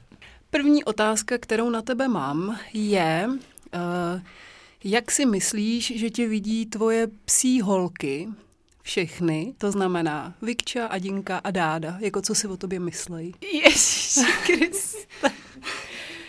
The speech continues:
Speaker 2: Ty vado, tak to jsem se, to jsem se měla připravit nějak asi. Co si o mně myslej, jo? No, tak stoprocentně si o mně myslí, že furt čumím do mobilu a nechápou to, podle mě.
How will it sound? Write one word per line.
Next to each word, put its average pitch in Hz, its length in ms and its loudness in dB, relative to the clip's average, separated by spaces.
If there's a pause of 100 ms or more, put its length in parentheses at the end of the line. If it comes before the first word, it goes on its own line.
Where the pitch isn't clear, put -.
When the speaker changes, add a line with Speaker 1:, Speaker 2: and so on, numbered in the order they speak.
(680)
Speaker 2:
Ty 214 180 4
vado, 165 260 4
tak 180 160 -2
to - 100 -8
jsem 180 160 -6
se, - 160 -4
to - 140 -8
jsem 180 140 -4
se 180 120 -6
měla 170 240 -4
připravit 208 520 -6
nějak 170 280 -6
asi. 202 360 -4 (1300)
Co 233 180 2
si 240 180 4
o 226 100 2
mně 226 220 2
myslej, 202 680 0
jo? 135 240 -6 (600)
No, 180 260 2
tak 190 220 0
stoprocentně 214 600 0
si 233 140 2
o 226 100 0
mně 220 140 0
myslí, 208 260 0
že 208 80 0
furt 208 280 -6
čumím 220 340 2
do 208 120 2
mobilu 196 420 0
a 220 60 -2
nechápou 185 580 -2
to, - 160 -6
podle 151 300 -4
mě. 151 360 -6